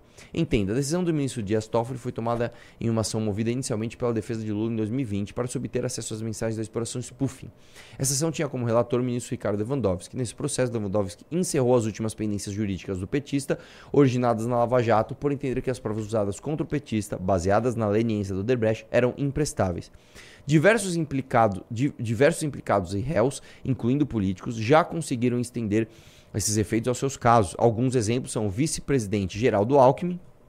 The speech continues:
o ex-senador Edson Lobão.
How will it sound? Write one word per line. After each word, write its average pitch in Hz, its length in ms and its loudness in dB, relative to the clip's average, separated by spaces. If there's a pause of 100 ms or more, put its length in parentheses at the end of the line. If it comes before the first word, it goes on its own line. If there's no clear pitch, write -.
(1040)
o 156 180 6
ex-senador 135 880 4
Edson 127 360 4
Lobão. 113 360 0